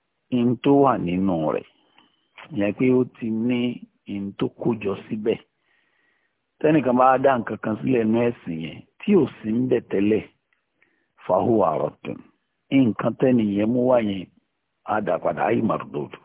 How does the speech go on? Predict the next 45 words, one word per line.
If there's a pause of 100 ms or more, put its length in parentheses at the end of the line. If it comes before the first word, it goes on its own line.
fún
tọ̀hún. (360)
Ìyẹn
ni
pé (680)
it
shall
be
rejected. (100)
A
ní
ìgbà
lọ́wọ́
rẹ̀. (1300)
N
tó
ń
túmọ̀
sí
ni
pé,
ṣé
àwọn
pé
ìdí
tá
a
fi
ń
ṣe
nǹkan
kan
nú
ẹ̀sìn, (840)
ò
ní
pé
a
fẹ́
gbà
láàdá. (1500)
Ó
fi
hàn
pé